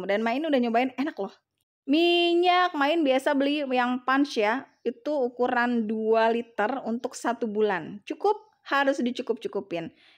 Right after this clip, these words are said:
Karena Main mengurangi goreng-gorengan. Kadang kalau stok yang nggak ada di rumah kan bikin kita jadi nggak ngegoreng ya, intinya.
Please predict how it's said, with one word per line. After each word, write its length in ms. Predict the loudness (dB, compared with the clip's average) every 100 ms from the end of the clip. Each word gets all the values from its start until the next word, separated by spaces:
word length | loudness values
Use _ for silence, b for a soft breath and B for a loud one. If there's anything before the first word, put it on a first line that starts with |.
| b
Karena 240 | -2 0
Main 240 | 2 2 2
mengurangi 560 | 2 2 2 0 -2
goreng-gorengan. 640 | 0 0 0 -2 -4 -6 -6
Kadang 240 | -2 -2
kalau 160 | 0 0
stok 320 | 0 -4 0
yang 80 | 2
nggak 160 | 4
ada 80 | 4
di 80 | 2
rumah 240 | 0 -2
kan 160 | -2 -2
bikin 240 | -2 -2
kita 240 | -4 -4 -2
jadi 640 | -2 -4 -6 -6 -6 -10 _ _ _
nggak 140 | -6 -2 0
ngegoreng 400 | 0 2 4 4
ya, 240 | 4 2 -2 -8
intinya. 480 | -6 -6 -4 -4